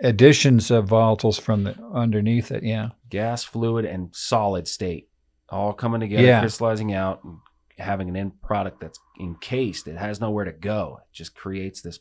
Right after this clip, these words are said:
Speaker 2: pocket.
Speaker 1: Yeah, this little cocoon.
Speaker 2: And then here we are cruising <laughs> around the earth and going, "Let's drill one of these things.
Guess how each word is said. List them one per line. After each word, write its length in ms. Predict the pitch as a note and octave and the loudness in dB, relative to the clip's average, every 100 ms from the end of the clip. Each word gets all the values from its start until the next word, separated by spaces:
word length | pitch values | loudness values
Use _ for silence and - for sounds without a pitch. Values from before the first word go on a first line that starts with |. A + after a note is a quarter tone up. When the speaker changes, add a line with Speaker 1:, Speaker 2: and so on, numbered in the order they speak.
| _ - | _ -10
Speaker 2:
pocket. 480 | - A2 G2 - B2+ | -8 -6 -8 -4 2
Speaker 1:
Yeah, 220 | C3 A#2+ | 6 6
this 200 | A2+ A2 | 4 4
little 260 | B2+ B2+ A2 | 6 6 4
cocoon. 680 | - A2 - D3 B2+ G2 G2 - _ _ - - _ _ _ - - - | 2 0 4 6 6 4 0 -8 _ _ -20 -20 _ _ _ -20 -20 -8
Speaker 2:
And 160 | G2+ | -6
then 140 | F#2+ F2+ | -4 -2
here 240 | A2+ A2+ | 0 0
we 220 | A2+ A2+ F#2+ | 0 0 0
are 240 | F2 E2+ | -2 -6
cruising 420 | - A2+ G2+ G2+ | -6 -4 -4 -2
<laughs> 20 | |
around 240 | G#2 A#2 A2 | 2 4 4
the 160 | G2+ G#2 | 2 2
earth 300 | G#2 G#2 - _ _ - | 2 0 -6 _ _ -10
and 80 | F#2+ | -6
going, 180 | G2+ | -2
"Let's 220 | B2 D#3+ - | -2 -2 0
drill 320 | G3+ C4 G#3+ | 10 12 12
one 120 | C3 | 8
of 60 | G2+ | 4
these 220 | F#2+ - | -2 -4
things. 380 | F#2+ D#2+ - | -4 -4 -10